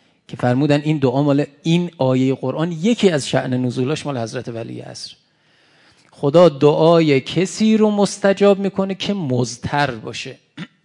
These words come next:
<clears throat> یکی از بهترین نشانه ها که این آیه مال امام زمانه چیه؟ اینه که در ادامهش فرموده: «و یجعلکم خلفاء الارض»، خدا شما رو خلیفه خودش رو زمین قرار بده. کجا ما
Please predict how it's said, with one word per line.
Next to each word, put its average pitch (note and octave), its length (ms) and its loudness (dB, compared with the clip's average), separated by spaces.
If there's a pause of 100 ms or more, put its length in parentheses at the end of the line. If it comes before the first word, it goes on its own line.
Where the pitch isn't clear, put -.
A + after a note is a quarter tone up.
<clears throat> - 600 -14
یکی D3+ 140 -10
از D#3 160 -6
بهترین C#3+ 480 0
نشانه C#3+ 380 -4
ها E3 140 -4
که D#3 100 -8
این D3 140 -4
آیه C3+ 220 -4
مال C3+ 180 -6
امام C3 340 -4
زمانه C3 420 -6
چیه؟ D3+ 520 -4 (500)
اینه D#3+ 140 -6
که F3+ 80 0
در C#3+ 260 0
ادامهش C3+ 480 -2
فرموده: B2+ 400 -4
«و B2+ 100 -2
یجعلکم C#3 680 -4
خلفاء D3+ 800 0
الارض»، A#2+ 800 -8 (560)
خدا C3+ 200 -4
شما C3+ 300 -4
رو F#3 300 -2 (260)
خلیفه B2 760 -2
خودش B2+ 300 -6
رو B2 120 -8
زمین A#2+ 340 -6
قرار C3 320 -10
بده. C3+ 320 -16 (380)
کجا D3 300 0
ما F3+ 280 -4